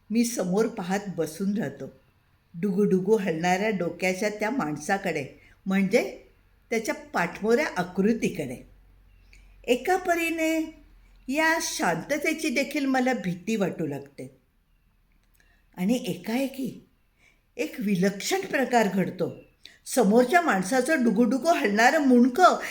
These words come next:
एकदम गळून पडतं. मी किंचाळतो, धावतच दुसऱ्या माणसाकडे जातो. त्याचा खांदा धरून हलवीत त्याला म्हणतो, "ते पहा, ते पहा." आणि माझ्या धक्क्याने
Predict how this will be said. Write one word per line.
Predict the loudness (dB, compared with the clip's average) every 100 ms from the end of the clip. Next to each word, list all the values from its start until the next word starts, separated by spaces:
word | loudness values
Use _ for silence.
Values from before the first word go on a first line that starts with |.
| 2
एकदम | 8 8 10 8 8 2
गळून | 4 2 0
पडतं. | 0 0 4 4 2 -2 -20 -20 -20 -10
मी | -2 -2
किंचाळतो, | 4 6 6 6 6 8 6 6 6 6 -2 -16 _ _ _ -10
धावतच | -6 0 0 2 -2 -2
दुसऱ्या | -2 2 2 4
माणसाकडे | 2 0 -4 -2 -2
जातो. | -2 -2 -6 -8 -18 _ _ _ _
त्याचा | -4 0 0 0
खांदा | 0 4 4 4 2
धरून | 2 2 2
हलवीत | 0 0 2 -2 -2 -16 -4
त्याला | 0 2 2
म्हणतो, | 2 4 4 4 -10 -20 _ _ _ _ _ 0
"ते | 0
पहा, | 2 0 -2 -4 -18 _ _ _ _ _ _ _ _
ते | 2 2
पहा." | 0 2 0 -2 -10 _ _ _ _ _
आणि | -4 -2
माझ्या | 0 -2 -2 -2
धक्क्याने | -2 -6 -2 0 2 0 -2 -12